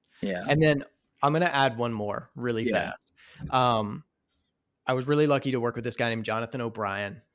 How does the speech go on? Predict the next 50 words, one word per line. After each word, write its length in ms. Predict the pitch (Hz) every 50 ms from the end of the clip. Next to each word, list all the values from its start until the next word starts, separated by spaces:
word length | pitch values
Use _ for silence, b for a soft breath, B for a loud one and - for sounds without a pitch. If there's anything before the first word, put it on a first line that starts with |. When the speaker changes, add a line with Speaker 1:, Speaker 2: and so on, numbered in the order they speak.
| _
Speaker 2:
my 200 | - 110 107 98
senior 300 | 98 - - 117 110 110
year 160 | 107 107 104 101
of 80 | 95
college. 440 | - - 95 92 92 95 95 - -
He 120 | - -
worked 200 | 120 120 113 113
Speaker 1:
Mm-hmm. 120 | 98 95 87
Speaker 2:
for 160 | 87 - 131 135
Playlab 340 | 135 127 127 127 123 123 -
in 160 | - 120 123
New 80 | 123 120
York 300 | 113 117 113 113 113 -
for 80 | 120
a 20 | 117
little 220 | 110 113 110 110
while. 360 | 110 110 110 107 104 104 - - - - -
Speaker 1:
Okay. 220 | - 85 - - _ _ -
Speaker 2:
Worked 240 | 127 135 135 135 139
on 80 | 127
a 40 | 123
couple 240 | - 123 117 - 110
freelance 380 | - - 120 117 117 113 107
projects 380 | - - 107 107 101 107 107 -
for 120 | - 113
him. 360 | 98 104 107 104 101 104 - _ _ _ _ _ _ _ _ _ _ _ _ -
And 240 | 127 120 117 110
he's 200 | 110 113 160 156
one 100 | - 156 147
of 40 | 135
the 40 |
people 200 | 117 139 123 123
I 80 | 120 113
talked 320 | 110 - 131 143 151 - -
to 180 | 131 123 117
when 120 | 110 113 113
I 100 | 110 107
wanted 240 | 107 113 110 110 104
to 60 | 110
get 120 | 110 107 104
into 160 | 95 95 98
freelancing, 680 | - - 120 117 113 107 104 98 - 107 98 95 - - _ _ _ _ _ _ _ _ _ - -
uh, 160 | 107 101 95
right 180 | 95 101 104 101
out 100 | 98 95
of 80 | 92 92
school. 520 | - - 127 127 123 117 113 107 - - _ _ _ _ _ -
And 140 | - 113 104
he 320 | 98 - 139 143 139 131
was 500 | 131 127 123 117 110 104 - - - -